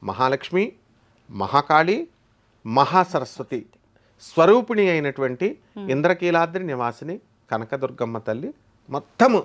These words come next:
Speaker 1: ఈ శక్తులన్నిటికీ అధిష్టాత్రి దేవత. అంటే మనము ఈ ఆర్గళా స్తోత్రంలో ఉన్న ప్రత్యేకత ఏంటంటే, ఒక్కొక్క అంగాన్ని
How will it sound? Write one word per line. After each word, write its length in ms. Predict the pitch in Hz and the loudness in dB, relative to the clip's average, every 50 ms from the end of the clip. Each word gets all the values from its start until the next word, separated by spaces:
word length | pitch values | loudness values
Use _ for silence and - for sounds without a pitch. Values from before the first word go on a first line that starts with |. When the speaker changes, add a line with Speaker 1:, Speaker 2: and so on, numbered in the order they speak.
| - - | -4 -6
Speaker 1:
ఈ 220 | 143 143 147 143 135 | -6 -4 -4 -6 -6
శక్తులన్నిటికీ 880 | - - 147 - _ - 170 156 147 143 143 139 135 139 - - - | -6 -6 -8 -6 _ -4 -2 -2 -2 -4 -4 -6 -6 -8 -8 -6 -4
అధిష్టాత్రి 600 | 185 135 110 123 117 - - 123 123 - - 127 131 | -4 -4 -4 -6 -8 -6 -2 -2 -2 -2 -4 -10 -8
దేవత. 280 | 123 92 87 82 82 - - - _ _ _ _ _ - | -6 -6 -6 -6 -8 -12 -16 -20 _ _ _ _ _ -4
అంటే 180 | 156 185 202 | -2 0 0
మనము 460 | 185 175 160 160 151 143 131 123 135 - _ _ _ _ _ _ _ - | 2 2 0 0 0 -2 -2 -4 -4 -8 _ _ _ _ _ _ _ -8
ఈ 220 | 151 160 185 196 - - - | -4 0 2 2 2 2 4
ఆర్గళా 500 | 139 147 170 175 170 208 240 254 254 233 | 4 4 4 4 4 4 4 4 4 2
స్తోత్రంలో 640 | 220 - - 196 - 196 - 180 170 170 160 160 160 | 0 -2 -2 -2 -2 -2 -4 -6 -6 -4 -4 -4 -4
ఉన్న 160 | 151 151 151 | -4 -6 -8
ప్రత్యేకత 600 | 139 - - 131 - - - 180 170 170 165 143 | -8 -6 -6 -6 -4 -4 -2 -2 -2 -4 -6 -8
ఏంటంటే, 560 | 127 117 110 104 107 101 101 - 135 170 - - _ _ _ _ _ _ _ _ _ _ _ _ _ _ - | -8 -8 -10 -12 -14 -14 -14 -14 -14 -14 -14 -16 _ _ _ _ _ _ _ _ _ _ _ _ _ _ -2
ఒక్కొక్క 480 | 127 151 160 - - 240 233 - - 254 | 0 0 0 2 2 0 0 2 2 2
అంగాన్ని 920 | 220 - - _ - 143 156 175 196 220 226 233 233 233 233 240 240 - | 2 2 0 _ -2 0 0 4 4 6 6 4 4 0 -2 -2 -2 -4